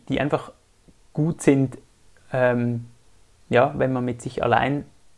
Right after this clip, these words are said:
sein kann oder, oder so. Also ich habe mal ge-, gehört, äh, den Ausspruch gehört, ich, ich habe das Gefühl, der sei von Bonhoeffer, aber ich bin nicht ganz sicher. Und der sagt dort irgendwie, dass Menschen,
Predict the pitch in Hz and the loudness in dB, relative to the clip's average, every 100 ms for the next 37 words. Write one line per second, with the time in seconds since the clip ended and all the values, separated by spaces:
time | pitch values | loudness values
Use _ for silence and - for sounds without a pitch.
0 | - - 117 127 165 - 160 147 139 123 | -10 0 2 2 -2 -2 0 0 0 -2
1 | 120 - 123 123 139 131 135 120 117 - | -2 -4 -4 -2 0 2 2 -2 -4 -6
2 | - - - 143 - 156 143 139 - _ | -20 -20 -16 -14 0 2 2 -4 -16 _
3 | _ - 143 131 - _ - 120 139 165 | _ -2 0 0 -6 _ -12 0 0 2
4 | - - 139 - - 135 135 135 151 - | -2 -6 -8 -8 -8 -6 -4 -4 -6 -4
5 | - - 143 131 131 120 - - - - | -8 -4 -4 2 2 2 -6 -14 -14 -12
6 | 131 - 151 151 - - - 127 - 160 | -12 0 2 2 -8 -14 -2 -2 0 -6
7 | 160 151 120 131 123 120 120 117 123 151 | 0 0 0 0 -2 -2 -4 2 2 2
8 | 135 113 120 117 - 147 120 120 143 135 | -2 -2 -2 -6 -6 -4 -4 -4 -6 -4
9 | 117 117 120 - - - - - 135 135 | -4 -6 -12 -14 -18 -20 -14 0 2 0
10 | - 139 135 143 135 - 127 117 117 127 | -4 -2 0 2 0 0 -4 -4 -6 -6
11 | 123 120 - - - - 123 139 165 - | -2 -2 -4 -20 -18 -2 2 2 0 -4
12 | 160 - | -4 -4